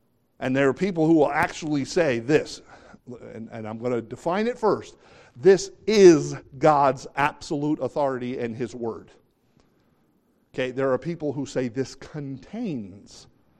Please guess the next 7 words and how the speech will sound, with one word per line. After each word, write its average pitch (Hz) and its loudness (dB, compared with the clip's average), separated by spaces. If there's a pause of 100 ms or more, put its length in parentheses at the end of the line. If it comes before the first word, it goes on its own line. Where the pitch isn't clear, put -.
(640)
God's 104 -8 (400)
word. 107 -16 (600)
Be 113 -14
careful, - -12 (540)
because 107 -14
that 143 -4
means 127 -4